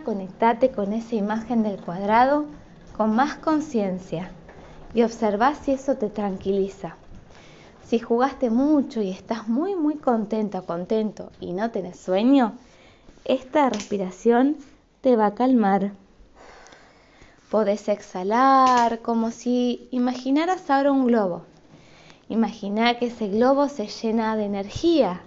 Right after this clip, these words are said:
de buenas noticias, de muchos proyectos, como si recordaras todos los eventos que se te vienen, cumpleaños, festejos,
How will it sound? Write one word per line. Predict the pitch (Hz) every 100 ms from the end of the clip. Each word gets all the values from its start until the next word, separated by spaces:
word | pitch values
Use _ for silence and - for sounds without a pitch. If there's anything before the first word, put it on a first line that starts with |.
| - - - - - -
de | 202
buenas | 208 247 269 269
noticias, | 240 247 262 294 285 - 226 220 185 190 - - -
de | 233
muchos | 226 240 - -
proyectos, | - 185 - 254 240 233 240 214 208 196 - - - - -
como | - 240 240
si | 247
recordaras | 220 220 220 202 214 240 247 262 254 - - - - - -
todos | - 320 339 370 381 370
los | 302 -
eventos | 220 220 247 240
que | 240 226
se | 226
te | 214 202
vienen, | 208 302 262 196 175 175 - - - - -
cumpleaños, | 339 370 294 202 196 240 240 220 220 208 208 202
festejos, | - 262 254 - 214 226 226 - - 214 208 214